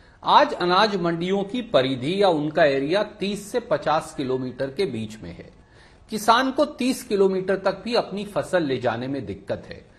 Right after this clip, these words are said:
हमने कहा कि हम फार्मर मार्केट बनाएंगे group of villages पे,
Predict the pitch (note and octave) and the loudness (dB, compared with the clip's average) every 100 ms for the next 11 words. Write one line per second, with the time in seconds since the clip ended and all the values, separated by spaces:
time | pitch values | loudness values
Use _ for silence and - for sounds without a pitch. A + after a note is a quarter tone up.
0 | - - D#3+ F#3 A#3 A#3+ E3 F#3 G#3 A#3 | -20 -8 -4 -2 -2 -2 0 0 2 0
1 | A3 A3 E3 D#3 F3 A#3 F3+ D3 C#3+ F#3 | -2 2 4 4 4 2 2 0 2 0
2 | C#3+ C3 B2+ B2 C3+ F#3+ G3 C3 G3+ C4+ | 0 0 -2 -2 0 0 0 2 2 2
3 | B3+ G#3+ C#3 C3 A#2+ G#2+ G#2 - - | 4 4 4 0 0 -2 -6 -10 -16